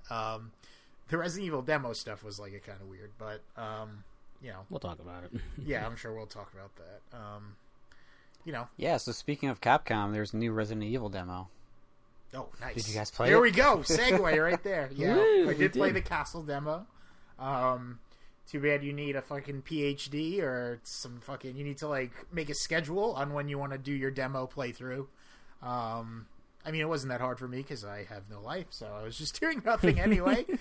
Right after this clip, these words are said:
Speaker 2: <laughs>
Speaker 1: Uh, so yeah, I played Castle demo. I enjoyed it. Um, took me about seventeen minutes to complete.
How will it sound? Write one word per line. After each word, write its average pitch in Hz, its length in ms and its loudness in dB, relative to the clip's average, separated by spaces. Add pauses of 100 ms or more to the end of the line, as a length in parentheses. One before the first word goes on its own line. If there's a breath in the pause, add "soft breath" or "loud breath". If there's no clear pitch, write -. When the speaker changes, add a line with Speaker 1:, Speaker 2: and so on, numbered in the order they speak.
Speaker 2:
<laughs> - 240 -14
Speaker 1:
Uh, 127 520 6 (600 soft breath)
so - 140 0
yeah, 220 240 6
I 156 80 2
played 190 220 0
Castle 180 300 -2
demo. 220 240 0
I 202 80 4
enjoyed 185 440 -2
it. - 160 -2 (180)
Um, 135 640 -6 (140)
took - 160 -10
me 156 80 -4
about 151 220 -4
seventeen 139 540 -8
minutes 151 340 -10
to - 100 -12
complete. 156 540 -6